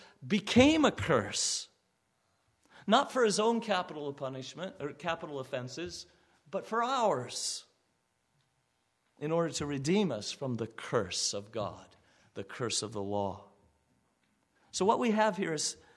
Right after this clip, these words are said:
is something staggeringly wonderful, full of wonder. The convergence, the coming together of both the human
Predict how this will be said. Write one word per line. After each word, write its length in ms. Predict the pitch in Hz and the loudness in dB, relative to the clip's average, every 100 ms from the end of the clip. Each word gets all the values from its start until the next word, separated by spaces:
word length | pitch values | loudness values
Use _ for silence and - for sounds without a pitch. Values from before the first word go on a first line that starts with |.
| - - | -20 -14
is 160 | 156 151 | -6 -2
something 340 | 196 196 180 | -2 -2 -6
staggeringly 760 | 160 - 180 208 214 202 170 160 | -8 -4 -2 -2 -2 -6 -4 -6
wonderful, 880 | 143 160 202 190 127 110 98 76 - _ _ _ _ _ _ | -2 0 0 0 -4 -8 -10 -12 -14 _ _ _ _ _ _
full 360 | - - 240 202 | -10 0 0 2
of 140 | 151 | -2
wonder. 680 | 123 139 170 151 113 - - _ _ _ _ _ _ _ _ _ _ | -2 0 0 -2 -6 -10 -18 _ _ _ _ _ _ _ _ _ _
The 180 | 156 180 | -6 -6
convergence, 1080 | 185 190 170 202 226 165 156 117 - - - - - | -2 -2 2 4 4 2 -4 -6 -8 -10 -10 -16 -20
the 140 | - 147 | -8 -8
coming 500 | - 240 254 254 214 | -2 2 4 4 0
together 760 | - 180 151 196 175 135 113 - - - _ _ | 0 -2 2 2 2 -2 -4 -12 -20 -20 _ _
of 260 | 170 156 135 | 2 2 0
both 320 | 208 196 - | 2 2 -2
the 80 | 170 | -8
human 720 | 143 208 233 247 302 311 | -2 0 0 0 0 -2